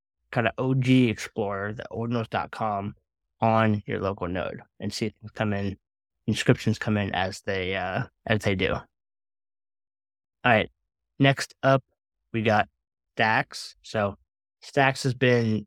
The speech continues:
crushing it lately because a lot of the teams on Stacks have pivoted to building Bitcoin native tooling, specifically for Ordinals has been the biggest part. So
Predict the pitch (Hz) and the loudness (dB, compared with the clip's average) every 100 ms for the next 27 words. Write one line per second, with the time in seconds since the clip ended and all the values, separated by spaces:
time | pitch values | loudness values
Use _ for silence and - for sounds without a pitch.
0 | _ - - 139 139 151 147 - 147 139 | _ -18 -2 0 0 0 0 2 0 2
1 | 151 139 135 - _ 123 - 160 156 123 | 4 4 2 -4 _ -8 -2 2 4 4
2 | 117 117 127 135 - 123 117 113 - 113 | 4 2 0 -4 -6 -6 -6 -8 -8 -8
3 | - - 104 107 - - _ _ - 117 | -6 -6 -4 -6 -10 -20 _ _ -10 -8
4 | - - 160 139 120 113 - - _ - | -6 0 2 4 4 2 -2 -14 _ -12
5 | - 113 110 131 127 117 110 107 - - | -6 -6 -6 -2 2 2 2 -2 -2 -4
6 | - 123 110 110 110 123 135 - _ - | -2 -2 2 2 4 2 -2 -14 _ -2
7 | 165 165 170 185 _ _ _ _ - - | 2 2 2 -2 _ _ _ _ -20 -6
8 | 123 - 131 - 123 120 113 - - 113 | -6 -2 -4 -4 -4 -2 -2 -6 -4 0
9 | 104 98 - - 101 95 98 - - - | 0 -2 -6 -6 -4 -2 -4 -4 -8 -20
10 | _ _ _ _ _ _ - 113 104 | _ _ _ _ _ _ -2 2 2